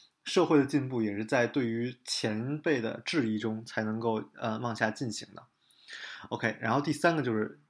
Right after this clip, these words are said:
锻炼社交能力。这，这其实到，包括到我现在，大家觉得我这么能说，一定是一个非常善于 social 的人。其实正相反，我正是因为不善于 social，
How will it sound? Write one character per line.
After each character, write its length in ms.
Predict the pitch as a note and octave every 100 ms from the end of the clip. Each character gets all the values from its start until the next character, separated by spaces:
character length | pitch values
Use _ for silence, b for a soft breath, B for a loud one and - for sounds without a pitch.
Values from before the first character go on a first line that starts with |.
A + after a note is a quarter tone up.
| _ _
锻 120 | C3+
炼 120 | A#2+ A2+
社 180 | C3+
交 140 | A2+ A#2+
能 160 | G#2+ G2+
力。 160 | - _ _ _ _ _
这， 160 | C3+ E3+
这 160 | F#3+
其 60 | E3+
实 100 | F3
到， 240 | F3 E3
包 280 | D#3 - E3+
括 80 | D#3+
到 140 | D#3+ A#2+
我 80 |
现 220 | G#2 B2+ B2
在， 140 | A#2
大 80 | A#2+
家 80 | A#2+
觉 60 |
得 80 | C3
我 100 | C3+
这 140 | A#2
么 100 | F3+
能 180 | A2+ A2
说， 320 | A#2+ A#2 A#2 B B B
一 100 | A#2+
定 180 | C#3 D3+
是 140 | C#3+
一 20 | A#2+
个 80 |
非 120 | A#2+ C3+
常 120 | A#2+
善 220 | B2+ G#2+
于 100 | G#2+
social 400 | A2 B2+ B2 A2
的 80 | -
人。 160 | - - B B _
其 160 | - -
实 200 | C3+ -
正 180 | - D3
相 240 | A2 G#2+
反， 200 | G2+ - - b b b
我 120 | A#2+
正 160 | B2 F3+
是 120 | D3+
因 40 | D3+
为 160 | D3 -
不 140 | C3+
善 260 | D#3 E3+ B2
于 60 | A#2+
social， 480 | C#3 C3 A#2+ A2